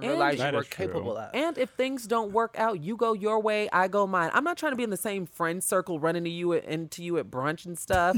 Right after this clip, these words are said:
Speaker 3: <laughs>
Speaker 1: If we're friends, if
Speaker 2: And I
Speaker 1: I've
Speaker 2: done
Speaker 1: known
Speaker 2: seen you
Speaker 1: you and we
Speaker 2: naked. Oh, God.
Speaker 1: Ugh.
Speaker 3: Mm.
Speaker 1: Ugh.
Speaker 2: No.
Speaker 1: Mm-mm.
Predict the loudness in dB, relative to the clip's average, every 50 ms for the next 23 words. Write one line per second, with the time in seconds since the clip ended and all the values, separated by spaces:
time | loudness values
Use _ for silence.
0 | 2 2 2 4 6 6 6 6 6 4 4 4 2 0 0 0 2 0 0 0
1 | 2 4 6 6 4 4 4 4 4 4 2 2 0 0 0 0 0 2 2 2
2 | 2 2 2 2 0 0 -2 -6 _ -2 0 2 2 0 -2 -4 -6 -4 2 6
3 | 8 10 12 12 12 12 12 10 4 2 4 6 6 6 4 4 4 6 8 8
4 | 8 8 6 4 4 4 4 6 4 4 2 2 -2 -4 -4 -4 -6 -8 -10